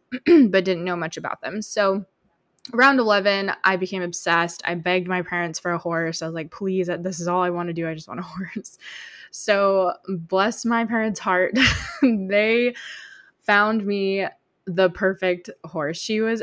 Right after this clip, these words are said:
actually an old rodeo horse that they had found and surprised me with. And that's just kind of where it all started. I didn't really know much about it. And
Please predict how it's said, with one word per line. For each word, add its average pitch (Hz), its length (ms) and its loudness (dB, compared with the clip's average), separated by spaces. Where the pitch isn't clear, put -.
actually 208 840 -4
an 185 140 -4
old 180 420 -2
rodeo 170 480 -2
horse 151 540 -6
that 170 260 -6
they 180 140 0
had 196 120 -6
found 165 480 -6
and 175 560 -4
surprised 170 500 -2
me 165 140 -6
with. 160 260 -4
And 190 120 -4
that's 254 200 -2
just 294 160 -4
kind 190 180 0
of 175 100 -2
where 165 160 0
it 160 60 -2
all 151 140 -4
started. 160 560 -2
I 185 480 2
didn't 226 300 0
really 220 240 0
know 175 220 0
much 170 260 -4
about 156 340 0
it. 156 260 -2
And 175 300 -6